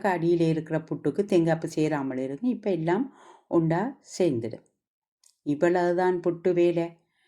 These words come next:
இதை நாங்கள் நீத்துப்பட்டியில போட்டு அவிப்போம். பாருங்கோ, இப்படி மணி மணி மாதிரியான புட்டண்டு.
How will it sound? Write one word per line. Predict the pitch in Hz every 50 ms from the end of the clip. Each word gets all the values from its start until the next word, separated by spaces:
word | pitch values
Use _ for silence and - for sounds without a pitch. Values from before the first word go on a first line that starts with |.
| _ _ _ _
இதை | - 185 180 180 170
நாங்கள் | 165 156 147 147 156 190 220
நீத்துப்பட்டியில | 214 202 175 - 165 - 139 143 139 139 135 131
போட்டு | - 135 131 - - 175 196 254 - - _ _ _ -
அவிப்போம். | - 196 165 120 - - - - 117 - _ _ _ _ _ _ _ _ _ -
பாருங்கோ, | 170 160 160 156 156 156 156 160 160 160 _ _ _ _ _ -
இப்படி | 170 160 - - 175 175
மணி | 165 160 165 170 175
மணி | 175 175 175 175
மாதிரியான | 170 170 165 165 160 160 156 160 156 160 156 151 151
புட்டண்டு. | 147 - 170 160 - 170 165 165 160 175